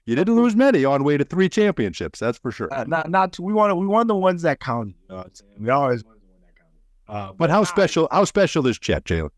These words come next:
Speaker 2: I, I, I love, I love seeing him thrive, man. And he, he's a great person. Uh, me, me and Chet have grown closer and closer each year,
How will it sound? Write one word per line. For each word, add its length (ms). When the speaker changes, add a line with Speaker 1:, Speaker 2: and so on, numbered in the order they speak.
Speaker 2:
I, 80
I, 360
I 120
love, 240
I 60
love 260
seeing 180
him 140
thrive, 280
man. 240
And 140
he, 80
he's 240
a 60
great 320
person. 460
Uh, 240
me, 220
me 160
and 100
Chet 200
have 200
grown 480
closer 280
and 120
closer 420
each 380
year, 320